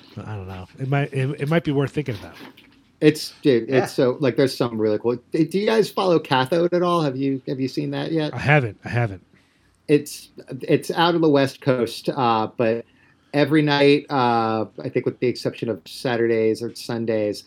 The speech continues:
Speaker 2: they play just a, a new curated lineup of Psychotronic movies, and it's, uh, like, it's always, it's always based around a theme, and it's always fucking awesome.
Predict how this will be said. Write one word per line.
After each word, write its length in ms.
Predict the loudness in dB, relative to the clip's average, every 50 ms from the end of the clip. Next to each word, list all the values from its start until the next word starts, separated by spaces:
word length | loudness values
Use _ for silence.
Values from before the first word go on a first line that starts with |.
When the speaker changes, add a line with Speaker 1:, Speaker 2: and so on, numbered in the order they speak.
| -20 -20 -20 -20 _ _ -20 -4 0
Speaker 2:
they 220 | 0 0 0 -2 _ _ -8
play 580 | -2 0 2 2 4 4 4 4 4 2 0 -2 -8 _ _ _ _ _ _ _ _ _ _ _ _ _ _ _ -20 _
just 280 | -10 -10 -10 -8 -10 -14 -14 -14 -16
a, 140 | -18 -18 -18 -14 -6
a 100 | -4 -2
new 360 | 0 2 4 6 6 6 6 4
curated 540 | 2 0 0 2 4 4 4 2 2 0
lineup 640 | 0 0 0 0 0 -2 -2 -2 -2 -4 -6 -8 -10 -8 -6
of 340 | -4 -4 -2 -2 -4 -6 -8
Psychotronic 720 | -6 -4 -2 0 0 0 -2 -2 -2 -6 -6 -6 -8 -8
movies, 560 | -6 -4 -4 -2 -2 -4 -4 -4 -6 -8 -10 -14 -12 -8
and 540 | -6 -6 -4 -4 -4 -4 -6 -6 -6 -8 -12 -16 _ _ _ _ _ _ _ _ -4
it's, 440 | -2 -2 -2 -4 -8 -12 -12 -12 -12
uh, 260 | -10 -8 -6 -6 -8 -8 -10 _
like, 240 | -10 -10 -10 -10 -10 _
it's 140 | -8 -8 -6 -4
always, 800 | 0 2 4 4 4 6 6 6 6 6 6 4 2 2 -2 -8 -16 _ _ _ _ _ _ _ _ _ _ -14
it's 140 | -2 2
always 220 | 4 6 6 6 4
based 260 | 4 4 4 4 2
around 200 | 2 2 2 0
a 60 | -2
theme, 600 | -2 0 0 0 0 0 0 -2 -2 -2 -4 -6 -8 _ -8
and 140 | -6 -6 -6
it's 120 | -8 -8
always 380 | -6 -4 -2 0 0 0 -2 -4
fucking 420 | -4 -6 -6 -6 -6 -8 -12 -12 -12
awesome. 380 | -10 -10 -10 -10 -10 -12 -16 -18